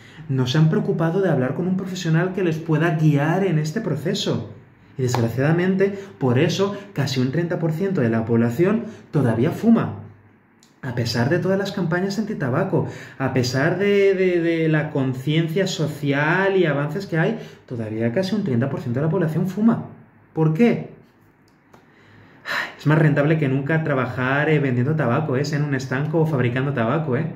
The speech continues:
Madre mía. Para dejar de fumar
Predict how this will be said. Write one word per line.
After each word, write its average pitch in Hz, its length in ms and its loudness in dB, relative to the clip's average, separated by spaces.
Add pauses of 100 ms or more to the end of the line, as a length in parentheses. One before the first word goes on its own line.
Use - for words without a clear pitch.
Madre 131 280 0
mía. 123 400 0 (1040)
Para 143 460 2
dejar 135 340 -2
de 180 80 -2
fumar 113 640 -2